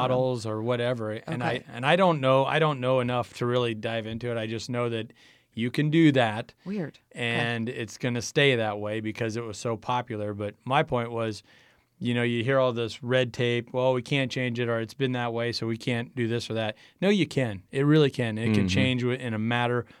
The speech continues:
Speaker 2: of weeks, uh, if there's enough people behind it, demanding it, you know, and, and businesses that are on the line that are gonna go out of business if you don't make a change.
Speaker 3: Mm-hmm.
Speaker 2: So it's not impossible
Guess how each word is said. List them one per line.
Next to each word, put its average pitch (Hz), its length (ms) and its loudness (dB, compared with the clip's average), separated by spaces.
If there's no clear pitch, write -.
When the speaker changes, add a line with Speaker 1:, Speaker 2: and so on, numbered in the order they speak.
Speaker 2:
of 101 160 -4
weeks, 110 560 0
uh, 107 140 -2
if 117 160 -2
there's 117 240 -4
enough 113 440 -2
people 110 540 -2
behind 117 360 0
it, 95 200 -8
demanding 120 380 2
it, 95 200 -10
you 113 140 -2
know, 110 200 -2
and, 104 300 -4
and 107 180 -6
businesses 113 580 -2
that 107 100 -2
are 107 60 -2
on 117 140 0
the 104 80 -4
line 107 260 -2
that 101 100 -8
are 104 80 -6
gonna 127 200 2
go 104 140 -2
out 143 160 4
of 110 80 -2
business 98 380 -12
if 101 80 -12
you 107 80 -8
don't 110 160 -8
make 101 180 -12
a 98 40 -16
change. 98 300 -12
Speaker 3:
Mm-hmm. 98 420 0
Speaker 2:
So 113 320 -2
it's - 160 -6
not 262 280 2
impossible 123 1200 0